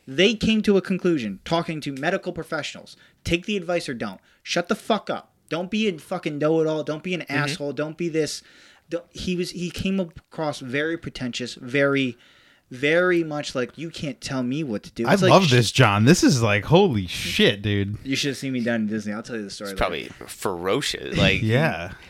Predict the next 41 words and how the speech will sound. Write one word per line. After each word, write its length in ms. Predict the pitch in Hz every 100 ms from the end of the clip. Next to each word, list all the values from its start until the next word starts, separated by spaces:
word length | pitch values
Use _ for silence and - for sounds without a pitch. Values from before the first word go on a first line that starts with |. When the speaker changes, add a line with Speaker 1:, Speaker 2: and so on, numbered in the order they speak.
| - - -
Speaker 2:
'cause 180 | 143 156
you've, 220 | 214 175 - - _ _
adamantly 580 | 120 131 120 107 107 101
defended 400 | 92 95 85 78
him. 220 | 71 50 -
Speaker 1:
Yes. 380 | 170 123 - -
Speaker 2:
Now, 240 | 156 143 127
now, 260 | 135 127
joking 360 | 127 180 151 143
aside, 300 | 123 127 98
do 80 | 120
you 100 | 107
actually 360 | 117 - 127
think 220 | 107 123 107
that 160 | 87
he 240 | - 135 120
might 220 | 107 104
be 100 | 104
some 200 | 113 98
of 40 |
the 60 | 92
causes 380 | 104 98 87 85
of 100 | 85
the 60 |
failures 440 | - 90 85 78 -
of 100 | 214
Speaker 1:
Yeah. 80 | 190
Speaker 2:
the 100 | 95
Packers? 400 | 85 78 - 175
Speaker 1:
No, 120 | 185
yeah, 200 | 180 120
I'm 320 | 117 151 135 -
fully 280 | - 147 135
Speaker 2:
'Cause 200 | 135 180
Speaker 1:
ready. 120 | 240
Speaker 2:
how, 320 | 320 143 107
Speaker 3:
Wow. 60 | 101
Speaker 2:
'cause 140 | 170
how 200 | - 170
do 80 | 202
you, 220 | 196 170